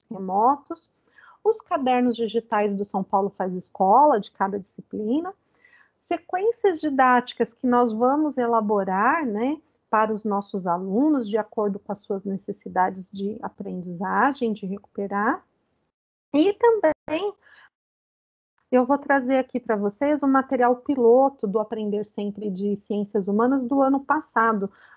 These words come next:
Por que que eu estou falando? Foi um material piloto, né? Foi uma tentativa de começar a elaborar sequências didáticas pra recuperação,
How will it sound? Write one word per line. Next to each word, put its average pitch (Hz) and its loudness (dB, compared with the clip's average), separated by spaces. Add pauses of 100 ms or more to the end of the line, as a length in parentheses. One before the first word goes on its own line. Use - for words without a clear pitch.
(120)
Por 285 0
que 339 -4
que 330 -6
eu 311 -4
estou 277 -2
falando? 226 2
Foi 240 -2
um 247 2
material 262 0 (160)
piloto, 240 4
né? 185 -6 (280)
Foi 202 -2
uma 220 2
tentativa 302 -2
de 254 -8
começar 262 -2
a 285 -2
elaborar 220 2
sequências 208 -6
didáticas 208 0
pra 214 -4
recuperação, 202 -2